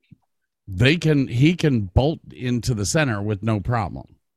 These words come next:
Then all you're having to do is cover the top side with Donovan Peoples-Jones.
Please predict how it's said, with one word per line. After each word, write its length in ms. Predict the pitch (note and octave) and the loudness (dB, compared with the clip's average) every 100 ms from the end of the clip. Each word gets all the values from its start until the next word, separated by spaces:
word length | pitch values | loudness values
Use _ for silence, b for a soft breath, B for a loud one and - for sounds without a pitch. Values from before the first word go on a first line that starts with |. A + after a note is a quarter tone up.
| _ _ _ _ _ _ _ _ _ _ _ - | _ _ _ _ _ _ _ _ _ _ _ 4
Then 240 | D3+ G3+ | 6 8
all 240 | C#3 D3+ D3+ | 6 6 6
you're 180 | C3 | 6
having 300 | C3 C3+ A2+ | 6 6 2
to 100 | A2+ | -2
do 360 | G#2+ D#3 D#3 B2+ | 0 2 4 2
is 160 | A2 - | -2 -4
cover 280 | D3+ A#2+ | -4 -4
the 120 | G#2 A2 | -4 -4
top 320 | E3 D#3 - | -2 -4 -4
side 320 | - C3 A#2 | 0 2 2
with 160 | A2+ G#2 | 0 0
Donovan 480 | A2+ G#2+ G2 G#2+ G2 | 2 2 2 0 0
Peoples-Jones. 960 | A2+ F#2 F#2 - C3 A#2 D#2+ G1+ - | 0 0 -4 0 2 2 -2 -10 -16